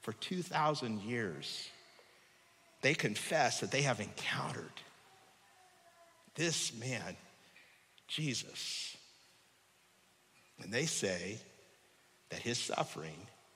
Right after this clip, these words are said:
and his death has changed everything for them. Well over two billion people in our world today say that.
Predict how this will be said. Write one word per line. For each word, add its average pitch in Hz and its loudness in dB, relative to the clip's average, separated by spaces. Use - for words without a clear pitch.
and - -8
his 120 0
death 90 -2
has 82 -2
changed 110 0
everything 85 -8
for 98 0
them. 101 -2
Well 117 2
over 143 4
two 143 2
billion 110 4
people 123 -2
in 98 0
our 92 2
world 95 2
today 95 2
say 156 0
that. - -6